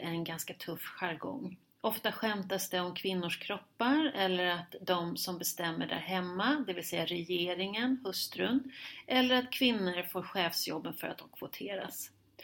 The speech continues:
Jag blir ständigt medveten om att jag inte bara är en chef som bidrar och gör ett bra jobb, utan jag är också kvinna. Ibland är det ganska tröttsamt,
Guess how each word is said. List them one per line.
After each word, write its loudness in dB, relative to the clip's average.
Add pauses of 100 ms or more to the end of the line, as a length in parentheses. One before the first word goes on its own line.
(280)
Jag 4
blir 2
ständigt 4
medveten 2
om 0
att -6
jag 0
inte -6
bara 2
är 2
en -8
chef 2
som 2
bidrar 2
och 4
gör 4
ett -6
bra 4
jobb, 4
utan 0
jag 4
är 0
också -10
kvinna. -2 (960)
Ibland 4
är 4
det 4
ganska -2
tröttsamt, 0